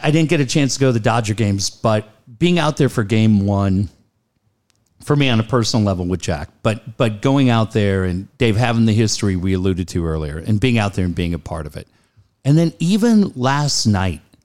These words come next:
<laughs> even last night, just going out.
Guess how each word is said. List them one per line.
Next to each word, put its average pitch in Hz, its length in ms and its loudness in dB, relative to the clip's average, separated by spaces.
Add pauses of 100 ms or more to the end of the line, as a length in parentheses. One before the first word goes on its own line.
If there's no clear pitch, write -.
(220)
<laughs> - 500 -8
even 208 340 0
last 135 440 -4
night, 95 300 -2
just 135 340 -2
going 123 360 2
out. 104 320 0